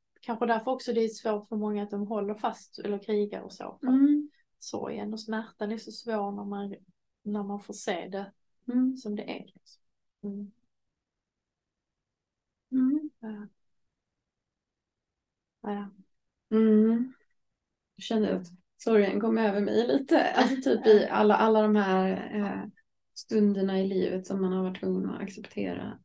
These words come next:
Speaker 2: eh, där livet inte har blivit som man har tänkt sig.
Speaker 1: Mm.
Speaker 2: Ja. Det lever kvar.
Speaker 1: Ja. Mm. Så är det ju. Och, och, och, och så är också det, liksom, att,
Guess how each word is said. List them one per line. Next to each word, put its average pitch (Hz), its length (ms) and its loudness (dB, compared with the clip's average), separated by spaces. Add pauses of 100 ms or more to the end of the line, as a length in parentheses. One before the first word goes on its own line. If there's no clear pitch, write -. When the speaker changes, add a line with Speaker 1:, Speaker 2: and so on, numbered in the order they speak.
Speaker 2:
eh, - 300 -12
där 190 200 -4
livet 185 280 -4
inte 190 220 -4
har 190 60 -6
blivit 190 280 -4
som 202 100 -6
man 190 100 -8
har 185 120 -8
tänkt 190 300 -12
sig. 208 180 -12 (180)
Speaker 1:
Mm. 226 360 -10 (360)
Speaker 2:
Ja. 214 80 -8 (800)
Det 214 100 -4
lever 262 300 -4
kvar. 226 420 -10 (380)
Speaker 1:
Ja. 214 80 -4 (1400)
Mm. 269 300 -6 (200)
Så - 140 -8
är 302 180 0
det 254 60 -12
ju. 240 200 -6 (320)
Och, 220 220 -6
och, 226 140 0
och, 220 220 -4
och 220 100 -4
så 214 240 -4
är 214 180 -4
också 247 200 -8
det, 208 340 -6
liksom, 208 380 -10
att, 208 200 -8